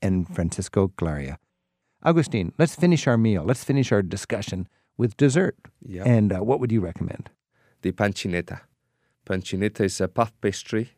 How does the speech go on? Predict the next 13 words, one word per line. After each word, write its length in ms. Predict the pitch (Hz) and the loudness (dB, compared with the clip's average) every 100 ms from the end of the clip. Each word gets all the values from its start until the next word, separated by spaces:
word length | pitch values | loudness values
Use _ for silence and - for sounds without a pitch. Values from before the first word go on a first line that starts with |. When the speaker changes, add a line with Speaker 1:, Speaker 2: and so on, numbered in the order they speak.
| _ _ _ - | _ _ _ -8
Speaker 2:
a 100 | 87 | -8
cake, 360 | - 101 113 - | -2 -2 -2 -4
and, 260 | 98 92 | -2 0
um, 360 | 92 87 85 - | 2 2 0 -4
is 240 | 90 - - | -10 -12 -12
filled 300 | - 98 73 | -4 -4 -4
with 180 | 87 - | -10 -4
cream 360 | 135 127 170 _ _ _ _ - | 0 0 -2 _ _ _ _ -8
and 200 | 92 90 | -4 -2
with 160 | 87 | 2
almonds 420 | 95 95 87 - | 4 4 0 -4
on 100 | 85 | -10
top. 320 | 82 92 - | -8 -6 -6